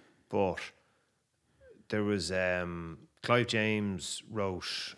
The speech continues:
he wrote a number of memoirs, but his, his first, his first memoir is called Unreliable Memoirs, and it's a superb book, and it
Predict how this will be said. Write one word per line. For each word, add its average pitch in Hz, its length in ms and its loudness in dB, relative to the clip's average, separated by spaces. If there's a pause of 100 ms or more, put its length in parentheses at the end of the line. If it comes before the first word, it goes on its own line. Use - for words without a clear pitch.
(100)
he 113 120 -4
wrote 170 160 6
a 117 60 6
number 131 240 8
of 98 60 4
memoirs, 87 460 0
but 95 200 -6
his, 95 320 0
his 104 220 -4
first, - 640 2
his - 100 -10
first 190 240 6
memoir 101 300 4
is 82 100 -6
called 101 200 -4
Unreliable 110 540 4
Memoirs, 85 560 -6
and 98 120 -2
it's 92 140 -2
a 95 40 -4
superb 117 540 4
book, 95 280 0
and 95 100 -4
it - 220 -10